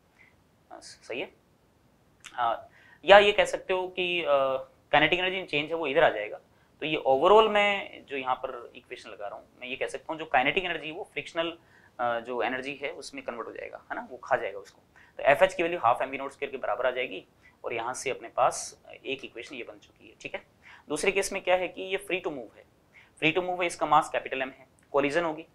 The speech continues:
दोनों साथ चलेंगे तो initial momentum एम वी नॉट है, साथ चलेंगे तो final जो speed है वो मान लो V हो गई। V की value यहाँ से कितनी आई? एम B note upon में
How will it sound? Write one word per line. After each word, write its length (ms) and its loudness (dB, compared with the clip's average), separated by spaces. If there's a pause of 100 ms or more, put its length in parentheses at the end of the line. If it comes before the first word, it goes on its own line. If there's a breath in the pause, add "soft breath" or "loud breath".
(800 soft breath)
दोनों 140 4
साथ 280 8
चलेंगे 300 -8 (520)
तो 60 -12
initial 380 -2
momentum 440 -2
एम 140 0
वी 100 -2
नॉट 220 -4
है, 120 -18 (720)
साथ 220 12
चलेंगे 280 0
तो 120 -8
final 260 -2
जो 140 -8
speed 280 -10
है 200 -12 (720)
वो 80 -6
मान 180 0
लो 160 -8
V 100 -4
हो 100 -2
गई। 200 -10 (400)
V 140 -4
की 140 -4
value 180 2
यहाँ 120 -4
से 120 -10
कितनी 260 -12
आई? 140 -12 (800)
एम 140 -8
B 100 -2
note 240 -4
upon 140 -8
में 160 -14